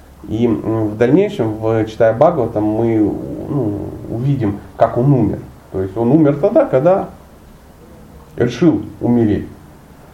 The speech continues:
То есть в него попало столько стрел, когда говорят, ложе из стрел, и нам кажется, что это, знаешь, ну, кровать сложили, он лег на ней и лежит. Но в него попало столько стрел, их там, ну, тысячи.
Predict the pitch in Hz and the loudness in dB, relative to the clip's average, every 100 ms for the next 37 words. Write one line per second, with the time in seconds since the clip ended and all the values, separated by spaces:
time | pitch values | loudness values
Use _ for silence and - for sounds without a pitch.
0 | - - - 139 135 123 113 120 165 170 | -20 -20 -6 0 0 0 -4 2 4 4
1 | 180 175 175 180 - 185 185 175 - 226 | 4 6 6 4 2 2 2 -2 0 2
2 | 285 277 - - - - 147 127 143 214 | 2 0 -4 -18 -20 -14 -4 2 4 6
3 | 226 123 170 151 156 147 - 131 123 95 | 4 2 2 6 4 2 0 0 2 2
4 | 104 139 151 202 196 135 110 - 120 117 | 2 0 2 4 4 0 -2 -2 -2 -2
5 | 113 147 98 - - - - - 110 78 | 0 0 -2 -8 -18 -20 -12 -6 -4 -6
6 | - - 143 160 123 - 120 156 208 220 | -12 -2 4 6 4 2 0 0 2 0
7 | 120 135 110 107 90 - 101 98 95 107 | 2 0 0 0 -2 -6 -6 -4 0 0
8 | 113 101 92 - - - - 160 180 202 | 0 -2 -4 -8 -20 -6 2 4 6 4
9 | 190 180 185 185 175 190 185 190 - 233 | 4 2 4 4 2 0 2 0 0 0
10 | 269 202 139 139 156 175 131 117 - - | 2 2 0 -4 -10 -4 -4 -4 -8 -16
11 | - - 151 - 196 - - - | -12 -8 -6 2 2 2 -6 -10